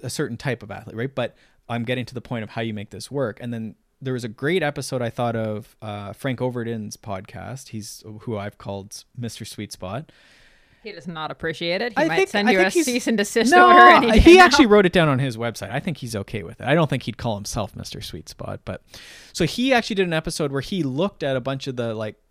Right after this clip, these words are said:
Speaker 1: how much low intensity, or we could call it, like, polarized his sweet spot plans are. And, and the most, like, they're, like, bread and butter sweet spot plans. He went through all of this and calculated how much time.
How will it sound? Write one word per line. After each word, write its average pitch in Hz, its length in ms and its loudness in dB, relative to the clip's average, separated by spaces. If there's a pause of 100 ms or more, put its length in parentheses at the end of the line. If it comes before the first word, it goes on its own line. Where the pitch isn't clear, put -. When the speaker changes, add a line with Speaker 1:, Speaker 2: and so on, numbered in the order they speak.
(340)
Speaker 1:
how - 200 -6
much 165 260 -4
low 131 300 -2
intensity, 110 580 -8
or 104 320 -6
we 113 120 -8
could - 100 -20
call 120 240 -8
it, 90 80 -12
like, 104 240 -16 (180)
polarized 104 840 -8
his 113 240 -6
sweet - 480 -4
spot 113 320 -4
plans 101 400 -10
are. 98 220 -8
And, 120 260 -6 (100)
and 135 200 0
the 127 60 0
most, 147 540 2 (120)
like, 120 240 -6
they're, 120 200 -2
like, 113 280 -4 (580)
bread 156 180 6
and 151 140 0
butter 131 260 2
sweet 139 300 -4
spot 120 360 -2
plans. 113 500 -4
He 120 100 -4
went 123 220 -6
through 127 200 -2
all 120 200 0
of 113 60 -4
this 113 180 -6
and 107 140 -6
calculated 120 640 -4
how 117 120 -6
much 101 220 -8
time. 131 340 -6